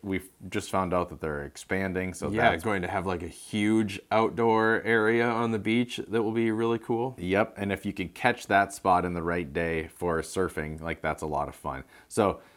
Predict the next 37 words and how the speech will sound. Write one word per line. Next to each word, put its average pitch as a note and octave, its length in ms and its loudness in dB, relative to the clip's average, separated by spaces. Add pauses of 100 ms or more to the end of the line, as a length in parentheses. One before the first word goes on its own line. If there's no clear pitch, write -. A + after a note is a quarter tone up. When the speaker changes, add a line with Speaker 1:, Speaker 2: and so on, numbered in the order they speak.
Speaker 1:
it F2+ 60 -6
doesn't A2 320 4
really G2+ 180 4
matter F2+ 500 0
if E2+ 140 -2
it's E2 180 -6
Grand E2+ 300 -2
Haven E2+ 380 -2
or, D#2+ 500 -2 (540)
oh B2 200 2
man, A2+ 360 2
see, A#2 240 2
now A#2+ 220 6
I'm C#3 60 2
having A2 220 2
trouble C3 400 6
Speaker 2:
Yeah, A2+ 140 4
Speaker 1:
because G#2 140 6
Speaker 2:
now A#2 60 4
you're C3+ 120 6
gonna G#2+ 160 4
say F#2+ 220 2
s-, E2 100 -4
backing G2+ 560 2
your F#2 100 2
truck - 240 -2
camper F#2+ 380 -2
up E2+ 120 -4
at E2 160 -4
City F#2+ 340 -2
Beach F#2+ 360 -2
in E2+ 80 -4
Grand F#2 300 0
Haven D#2+ 340 -2
for - 160 -8
the D#2 120 -6
day. D#2 340 -4